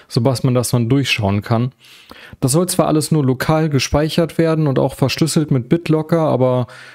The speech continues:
die Sicherheits- und Privacy-Bedenken sind natürlich immens. Sollte dann doch mal irgendjemand Zugriff auf den Rechner haben, hätte er dann auch Zugriff auf alles andere,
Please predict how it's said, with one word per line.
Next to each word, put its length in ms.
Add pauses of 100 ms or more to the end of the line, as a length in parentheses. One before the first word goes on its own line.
(140)
die 320
Sicherheits- 440
und 120
Privacy-Bedenken 1000
sind 160
natürlich 460
immens. 640
Sollte 340
dann 240
doch 160
mal 160
irgendjemand 580
Zugriff 380
auf 160
den 160
Rechner 360
haben, 380
hätte 180
er 80
dann 180
auch 160
Zugriff 400
auf 180
alles 340
andere, 520